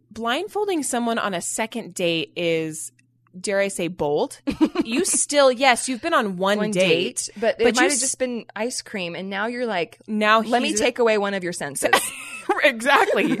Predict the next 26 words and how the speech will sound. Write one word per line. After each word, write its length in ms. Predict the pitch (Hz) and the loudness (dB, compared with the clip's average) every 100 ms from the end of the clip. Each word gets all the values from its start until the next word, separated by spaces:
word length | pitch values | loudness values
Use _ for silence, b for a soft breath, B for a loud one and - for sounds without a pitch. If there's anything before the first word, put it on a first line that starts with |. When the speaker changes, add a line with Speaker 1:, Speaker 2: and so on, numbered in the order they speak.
| 277 | 0
Speaker 2:
<laughs> 160 | 220 | 0
Speaker 1:
And 200 | 220 220 | 0 0
you're 200 | 233 247 | -2 -4
still 360 | 240 - - 320 | -6 -6 -2 2
Speaker 2:
He 60 | |
Speaker 1:
not 340 | 311 247 220 - | 6 8 6 2
even 260 | 233 233 | -2 -2
sure 200 | 220 240 | 0 2
of 60 | 208 | 2
his 200 | 202 185 | 0 -4
middle 220 | 190 190 | -4 -2
name. 200 | 180 151 | -2 -2
Like, 180 | 156 180 | -2 -4
you 60 | 254 | -2
don't 120 | 277 | 0
even 140 | 277 | 0
know 120 | 247 208 | 0 0
maybe 280 | 196 190 | -2 -2
his 140 | 190 170 | -4 0
last 240 | 165 170 | -2 -2
name 140 | 156 143 | -8 -8
at 60 | |
this 100 | 220 | -6
Speaker 2:
Mm-hmm. 100 | 208 | -6
Speaker 1:
point. 300 | 180 - B B B - | -8 -12 B B B -6
Speaker 2:
Okay. 300 | 226 220 | -4 -4